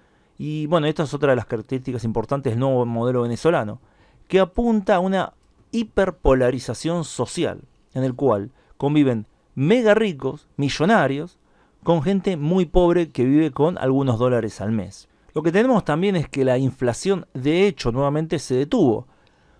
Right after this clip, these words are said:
porque si bien hay inflación en lo que tiene que ver con el bolívar, como es una moneda que prácticamente no se usa, tenemos que la moneda que se usa es el dólar, la inflación se detuvo. La gente gana en dólares, gasta en dólares,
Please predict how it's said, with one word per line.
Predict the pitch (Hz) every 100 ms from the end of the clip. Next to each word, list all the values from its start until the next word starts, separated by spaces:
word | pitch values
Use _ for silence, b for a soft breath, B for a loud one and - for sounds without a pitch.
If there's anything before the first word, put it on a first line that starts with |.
| b
porque | 135 143
si | 160
bien | 170
hay | 175
inflación | 180 127 135 127 - 196 143
en |
lo | 117
que | 104 107
tiene | 95 139 135 117
que | 120
ver | 127 123
con | - 117 110 101 _ _ _ _
el | - 110
bolívar, | 123 165 127 120 165 _ _ _ _ _ _
como | - 156
es | 170 196
una | 190 180
moneda | 180 175 123
que | 120
prácticamente | 160 160 175 160 117
no | 160 214
se | - 214
usa, | 196 135 - 135 151 -
tenemos | 170 151
que | 131
la | 123
moneda | 110 123 147
que | 120
se | 127
usa | 139 135
es | 151
el | 190
dólar, | 202 156 170 - _ -
la |
inflación | 214 220 233 220
se |
detuvo. | 190 160 220 110 98 _ b b b
La | 127
gente | 127 165 120 110
gana | 131 175 175
en |
dólares, | 180 185 170 165 170 -
gasta | 127 127 170 180 - 139
en | 143
dólares, | 165 143 120 123 170 _